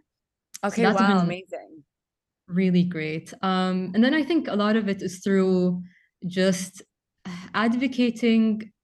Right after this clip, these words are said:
Speaker 1: for women to find what works for them and their own periods. Um, we know there is a lot of shame around, um, tampons, uh, around
Speaker 2: Yes.
Speaker 1: menstrual cups,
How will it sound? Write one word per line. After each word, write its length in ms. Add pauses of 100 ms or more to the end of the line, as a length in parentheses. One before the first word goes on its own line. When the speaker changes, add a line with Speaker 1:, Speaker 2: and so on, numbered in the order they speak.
(180)
Speaker 1:
for 260
women 480
to 120
find 440
what 200
works 240
for 180
them 260
and 200
their 240
own 160
periods. 640 (400)
Um, 400
we 160
know 220
there 180
is 300
a 60
lot 220
of 60
shame 340
around, 600 (100)
um, 640 (240)
tampons, 760 (360)
uh, 280
around 260
Speaker 2:
Yes. 0
Speaker 1:
menstrual 340
cups, 540